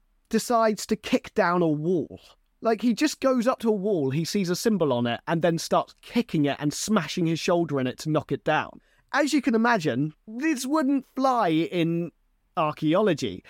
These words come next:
For a start, let's say you do need to take this wall down, you'd do it a lot more carefully than is being shown here, and there would be a load of pictures taken,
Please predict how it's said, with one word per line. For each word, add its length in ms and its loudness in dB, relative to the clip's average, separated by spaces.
For 100 0
a 60 4
start, 360 0
let's 200 0
say 100 2
you 160 0
do 180 -2
need 160 -2
to 60 -12
take 260 -2
this 180 -6
wall 280 0
down, 540 -2
you'd 240 -2
do 180 2
it 100 0
a 60 0
lot 180 2
more 140 -2
carefully 500 0
than 180 0
is 200 -2
being 240 2
shown 340 2
here, 340 -2
and 320 0
there 140 4
would 140 -2
be 300 0
a 80 -2
load 480 2
of 140 -2
pictures 440 -2
taken, 540 0